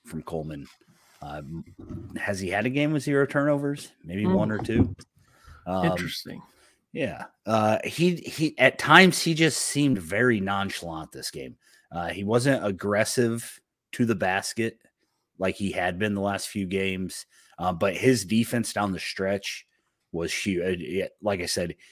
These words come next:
Speaker 1: he switched off on Boo twice, I think. Um, the one he got, uh, the jump ball called, and then the last one was with two seconds left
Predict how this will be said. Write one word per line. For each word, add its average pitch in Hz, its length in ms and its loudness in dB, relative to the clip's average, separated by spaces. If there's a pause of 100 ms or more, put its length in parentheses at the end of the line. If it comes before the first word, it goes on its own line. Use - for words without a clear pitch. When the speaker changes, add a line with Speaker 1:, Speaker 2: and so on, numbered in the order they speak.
Speaker 1:
he 127 160 6
switched - 400 4
off 117 180 6
on 101 200 2
Boo 110 460 2 (540)
twice, 104 680 -2
I 143 120 0
think. 165 420 -4 (240)
Um, 98 440 0 (380)
the 98 120 0
one 120 280 6
he 123 200 2
got, 107 180 6
uh, 85 180 -4
the 98 160 -2
jump 104 280 -2
ball 107 180 6
called, 95 460 2
and 90 120 -4
then 90 80 -4
the 87 60 -6
last 104 320 0
one 92 120 -2
was 85 140 -8
with 90 140 -6 (160)
two 107 160 -2
seconds 98 460 -4
left 85 380 -4